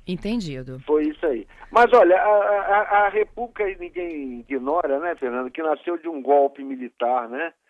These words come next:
Speaker 2: Esses golpes militares que são muito comuns aqui em toda a América Latina já há muito tempo, né? E não, quase não teve resistência e não teve participação popular também. Isso também indica que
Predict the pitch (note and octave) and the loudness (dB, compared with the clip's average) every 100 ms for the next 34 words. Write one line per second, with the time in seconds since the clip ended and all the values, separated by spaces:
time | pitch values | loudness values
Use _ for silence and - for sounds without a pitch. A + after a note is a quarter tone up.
0 | _ _ - - C3+ - C#3+ D3 - B2 | _ _ -20 -14 -14 -2 2 2 -2 -18
1 | _ A2+ C3 A#2 - C3+ C3+ B2+ - C3+ | _ -8 -8 -8 -6 -2 -2 -6 -10 -8
2 | C3 E3 - D3 C3+ C3+ B2 - B2+ A#2 | -8 -10 -6 -4 -2 -4 -6 -8 -12 -4
3 | F3 E3+ C#3 C3+ C3 B2 A#2+ - C#3 C#3+ | -2 0 -2 -2 -2 -2 -2 -4 -10 -8
4 | B2+ C3+ B2+ C3 - - - _ - C3+ | -4 -2 -2 -4 -8 -18 -20 _ -6 -4
5 | D3 F3+ F3 C3 - C3+ A#2 A#2 B2 E3+ | -2 -4 -4 -8 -2 -2 -2 -6 -4 -4
6 | F3+ _ _ _ - _ - G#3 A#3 A#3 | -6 _ _ _ -20 _ -8 -4 0 0
7 | A#3 - A#3+ A3 A#3+ - A3 G3 G#3+ G3+ | 2 6 4 4 -4 2 0 4 0 0
8 | G3+ _ F3 F#3 F3+ E3+ E3+ F3 F3 E3+ | -14 _ 0 0 0 -4 -6 -4 -4 0
9 | E3+ E3+ - D3+ - D#3+ F3 F3 F3 D3 | 0 0 -2 -2 -2 -6 -6 -4 0 2
10 | D3+ D3 D#3+ C3 C3 E3 A#3 C4+ - F#3 | 2 0 -6 -4 -8 -8 -6 -6 -8 -2
11 | F3+ D3+ D3 C3+ A#2+ G3+ A3+ - A#2 G#2 | -2 0 -4 -4 -8 -4 -4 -4 -6 -6
12 | - - - _ _ - A3 A3+ C4 | -10 -20 -20 _ _ -12 -6 -6 -8